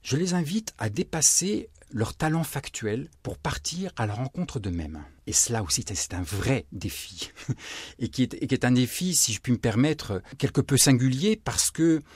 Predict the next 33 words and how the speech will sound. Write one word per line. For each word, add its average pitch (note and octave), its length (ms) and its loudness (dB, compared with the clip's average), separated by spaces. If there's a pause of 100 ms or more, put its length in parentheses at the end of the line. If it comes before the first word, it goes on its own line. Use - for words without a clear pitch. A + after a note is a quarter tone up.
(180)
la B2+ 160 2
vie F3 160 2
dominicaine, E3+ 840 4
avec A2 300 0
son A#2+ 180 4
exigence A#2+ 760 4
propre, - 400 0
ses - 300 4
exigences A2 380 0
propres, G#3+ 420 2
et A2 60 2
en A2 80 2
particulier C#3+ 680 0 (220)
les G#2+ 60 0
deux C3+ 240 4
exigences C#3 320 -2
qui A#2 80 -2
sont C#3 260 2 (300)
la F#2+ 120 -2
quête - 240 -4
à G2 40 -6
travers G2 240 -6
la F#2 100 -2
prière, B2 420 -2
la F#2+ 80 -4
lectio F#2+ 240 -4
divina, B2+ 440 2
mais A#2 100 4
aussi A2 320 6
l'étude D3+ 460 8
dans G2 100 0
sa - 140 0
rigueur, F3 580 6